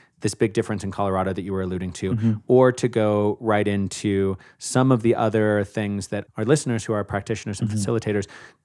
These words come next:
Speaker 1: do need to know as they're understanding Oregon and Colorado. So we have a bit of, like, a big picture as we continue to
Speaker 2: Yeah,
Speaker 1: speak.
Speaker 2: I'll, I'll go into that first, and then I'll talk about the difference. So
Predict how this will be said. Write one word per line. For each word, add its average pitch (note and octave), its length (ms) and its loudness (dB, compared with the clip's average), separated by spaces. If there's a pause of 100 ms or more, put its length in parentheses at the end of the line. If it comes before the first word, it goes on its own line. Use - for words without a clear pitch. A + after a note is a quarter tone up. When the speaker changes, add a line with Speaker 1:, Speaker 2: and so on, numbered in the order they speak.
(400)
Speaker 1:
do C#3+ 180 8
need B2+ 200 2
to A#2 100 -4
know A2 440 0 (560)
as A#2+ 220 0
they're A2+ 160 2
understanding G2+ 520 -4
Oregon F#2+ 320 -2
and F#2 100 -4
Colorado. F#2 460 -4
So F#2+ 140 -4
we G2+ 80 2
have G2 160 2
a F#2+ 60 2
bit F#2+ 160 0
of, F#2 100 -4
like, F#2 180 -4
a - 60 -6
big F#2 260 -8
picture - 320 -6
as F2+ 160 -10
we F2+ 80 -10
continue F#2 380 -10
to - 60 4
Speaker 2:
Yeah, C#3 180 8 (120)
Speaker 1:
speak. A2+ 80 2
Speaker 2:
I'll, B2 120 6
I'll C#3 60 8
go D#3 120 6
into F3 160 4
that B2 260 4
first, A2+ 280 2
and G#2+ 160 4
then G#2+ 80 6
I'll A2 80 4
talk G#2+ 180 2
about G#2 180 2
the G2+ 60 2
difference. F2 560 -6 (140)
So A2 500 4